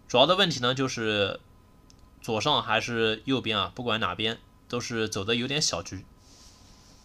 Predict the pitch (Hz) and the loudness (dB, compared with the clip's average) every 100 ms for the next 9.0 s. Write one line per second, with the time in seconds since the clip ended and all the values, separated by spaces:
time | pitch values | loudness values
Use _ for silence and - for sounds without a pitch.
0 | - - - - - - - - - - | -20 -20 -20 -20 -20 -20 -20 -20 -20 -20
1 | - - - - 131 165 170 156 170 156 | -20 -20 -20 -12 4 10 12 12 10 4
2 | 151 147 139 - 110 143 139 135 127 123 | 6 6 4 2 2 2 0 0 4 4
3 | 139 127 92 - 110 98 87 - - - | 4 2 2 -2 -6 -8 -8 -14 -20 -20
4 | - - - - - - 139 110 113 127 | -20 -20 -20 -18 -4 6 8 8 4 2
5 | 131 120 - 101 123 98 117 123 127 127 | 0 0 -2 -4 -4 -2 0 0 0 -2
6 | - - 127 113 123 127 113 98 131 123 | -2 -6 -6 -4 -4 -2 -2 -2 -2 0
7 | 131 127 120 - 113 - 120 - - 139 | 2 2 2 2 0 -2 -6 -6 -4 0
8 | 117 - 190 202 98 98 92 104 - - | 0 0 -2 0 -4 -4 -6 -8 -10 -10